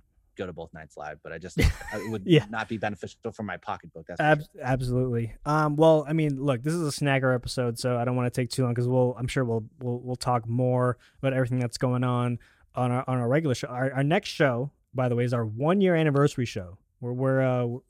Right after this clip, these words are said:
Speaker 2: figuring out some big stuff for you guys. Thanks for hanging with us for an entire calendar year, which is
Speaker 1: That's wild.
Speaker 2: wild to
Speaker 1: And we
Speaker 2: think
Speaker 1: did,
Speaker 2: about.
Speaker 1: like, over sixty shows, something like that.
Speaker 2: Yeah. Yeah, yeah. We've, uh, we, we've been banging 'em out, and it's been, it's been a lot of fun.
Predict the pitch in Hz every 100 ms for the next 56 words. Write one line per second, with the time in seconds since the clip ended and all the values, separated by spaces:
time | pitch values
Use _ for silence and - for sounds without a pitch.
0 | 151 208 202 190 180 165 160 156 - 131
1 | 101 - _ _ _ _ 143 127 131 123
2 | 123 135 131 131 127 135 131 127 139 139
3 | 135 131 - - 135 127 123 117 - _
4 | _ _ _ _ _ - _ - 156 131
5 | - 240 269 165 - 165 202 147 123 113
6 | 95 98 _ 135 127 120 101 - - -
7 | 104 98 92 87 120 156 156 160 139 143
8 | 139 127 127 123 - 135 139 143 135 131
9 | 110 - 139 - 135 131 135 143 160 160
10 | 147 165 165 165 156 123 165 123 - _
11 | - 127 135 123 123 139 135 131 127 120
12 | 117 135 147 139 139 131 123 127 131 127
13 | 123 104 92 120 113 117 113 - 123 120
14 | 113 127 127 123 127 123 - 127 123 123